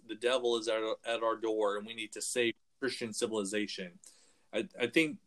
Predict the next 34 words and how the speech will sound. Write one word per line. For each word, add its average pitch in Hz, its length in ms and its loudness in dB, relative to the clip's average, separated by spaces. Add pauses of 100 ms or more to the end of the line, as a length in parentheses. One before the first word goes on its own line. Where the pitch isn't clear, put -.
hi-, - 1040 2
his 147 380 2
point 170 360 2
is, 120 280 4 (460)
hey, 143 320 4
if, 120 340 -2
if, - 360 -6 (560)
if 120 180 -4
the - 80 -10
country 180 580 8
says 139 400 6
it 135 180 -4
is 127 120 -2
more 160 200 2
important 156 480 -2
for 160 120 2
you 165 340 2
to, 117 540 -2 (480)
uh, 101 300 2 (180)
serve, 156 580 2 (340)
um, 104 500 0 (720)
in 127 120 0
a 120 60 4
war, 170 500 6
then, 120 380 2
then 123 200 2
that 139 200 6
is 131 160 2
what 131 220 6
we 135 120 -2
need 135 200 -6
to 120 80 -4
do. 151 480 6
But, 95 160 6